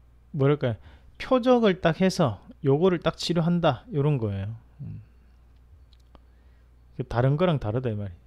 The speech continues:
여기에 요런 식으로 딴 것들이, 어, 암세포들이 붙-, 요런 식으로 붙거든요. 그럼 여기서 이제 치료가 되는 부분은,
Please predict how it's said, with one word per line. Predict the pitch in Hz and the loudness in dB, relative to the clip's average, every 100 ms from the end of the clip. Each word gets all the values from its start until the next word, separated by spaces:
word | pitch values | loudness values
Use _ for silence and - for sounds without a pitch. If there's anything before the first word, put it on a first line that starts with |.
| - - - _ _ _ - _ - - | -20 -20 -20 _ _ _ -20 _ -20 -2
여기에 | 147 170 160 147 139 131 | 0 4 4 6 4 2
요런 | 147 165 160 | 2 2 0
식으로 | - 139 127 123 117 - | -2 -4 -2 0 -2 -2
딴 | 156 160 | -2 0
것들이, | 160 156 135 123 113 104 113 160 - - _ _ - | 0 0 -2 0 -2 -4 -8 -12 -14 -20 _ _ -14
어, | 117 110 | -12 -6
암세포들이 | - 175 175 160 165 147 127 | 0 0 0 -2 -2 -2 -2
붙-, | - 160 _ - | -4 -8 _ -2
요런 | 143 170 | 0 2
식으로 | 185 143 110 | 2 0 -2
붙거든요. | 110 120 107 98 95 107 - - | -6 -8 -8 -8 -12 -16 -20 -4
그럼 | 156 143 | 0 2
여기서 | 160 143 | 0 -2
이제 | 131 127 | -6 -8
치료가 | - - 190 180 | -6 -2 0 0
되는 | 139 131 135 | 0 0 0
부분은, | 135 135 147 147 151 156 | -2 -2 -2 -2 -2 -6